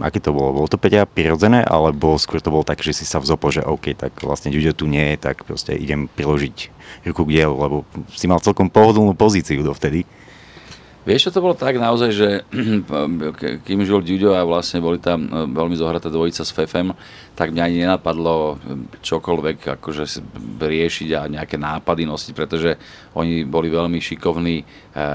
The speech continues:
Speaker 2: hudobní skladatelia, textéri a tak ďalej. No a keď Ďuďo odišiel, ale hlavne aj to bola ďalšia vec, že, e, fakt, že boli sme vypnutí vyše roka, tak ja som tiež objavil v počítači nejaký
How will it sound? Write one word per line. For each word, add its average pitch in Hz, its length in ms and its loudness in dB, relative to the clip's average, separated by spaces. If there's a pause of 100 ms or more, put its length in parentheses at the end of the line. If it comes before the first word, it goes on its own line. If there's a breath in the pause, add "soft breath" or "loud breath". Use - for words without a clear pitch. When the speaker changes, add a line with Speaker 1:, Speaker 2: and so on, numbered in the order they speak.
(180)
Speaker 2:
hudobní 85 320 0
skladatelia, 80 480 -4
textéri 78 480 -4
a 76 80 -2
tak 76 160 -8
ďalej. 80 480 -2 (400 loud breath)
No 85 160 2
a 82 160 0
keď 82 160 -10
Ďuďo 95 240 2
odišiel, 95 320 -2
ale 113 240 2
hlavne 98 640 0
aj 82 240 -2
to 90 160 0
bola 87 240 2
ďalšia 82 400 -2
vec, 80 160 -6
že, 82 240 0
e, - 880 -6
fakt, 87 320 -4
že 85 160 0 (160)
boli 82 240 -4
sme 85 80 -4
vypnutí 85 720 -4 (560)
vyše 78 320 -6
roka, 80 400 -2 (380 loud breath)
tak - 80 -8
ja 73 100 -2
som 78 140 -8
tiež 80 240 -2
objavil 78 320 -2
v - 80 -12
počítači 78 480 -4
nejaký 78 400 -8